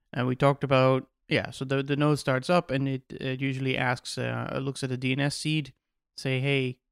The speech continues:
tell me something." There's, like, five or six D N S seeds of people who are, you know, it's not really trusted, but it is definitely not untrusted either. <clears throat> Uh, they get a list of nodes to connect to, and they just,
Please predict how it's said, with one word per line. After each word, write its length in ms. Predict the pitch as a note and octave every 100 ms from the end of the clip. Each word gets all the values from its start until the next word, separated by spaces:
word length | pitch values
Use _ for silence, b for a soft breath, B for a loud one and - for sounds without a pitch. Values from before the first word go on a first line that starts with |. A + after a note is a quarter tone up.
| _ -
tell 160 | C#3+
me 120 | C#3 C#3
something." 360 | D3 C#3 D3 D3
There's, 180 | D3
like, 140 | C#3+ - -
five 260 | C#3 C3+
or 80 | C3+
six 300 | - C#3 -
D 160 | - C3
N 100 | C3+
S 140 | B2+
seeds 260 | F3 E3+ C#3+
of 80 |
people 380 | C#3 C3+ C3 B2+ _
who 320 | C#3+ C#3+ B2+
are, 300 | B2 B2+ B2 - _ _ -
you 60 |
know, 60 | B2 - _ _ _ _ _ _ _
it's 100 | D#3+
not 180 | C4 -
really 380 | B2+ C3+ D3+ D3
trusted, 420 | - D#3 - D3+
but 140 | C#3
it 80 | C3+
is 160 | C3+ B2+
definitely 420 | - C3+ C4 A#2+
not 320 | A#2+ A#2 - _ _ _ _ -
untrusted 460 | B2 A#2+ B2 - G#2+
either. 360 | B2+ E3 F#3 - _ _ _
<clears throat> 260 | E3+ D#3 B2+ - -
Uh, 220 | B2+ B2+
they 140 | B2 C#3
get 160 | C#3
a 40 | C3
list 240 | D3 D#3
of 120 | D3
nodes 260 | C#3+ D3 C#3+
to 100 | C#3
connect 240 | F3 G3+
to, 160 | G#3+ F#3
and 120 | D#3
they 80 | C#3+
just, 240 | C3 B2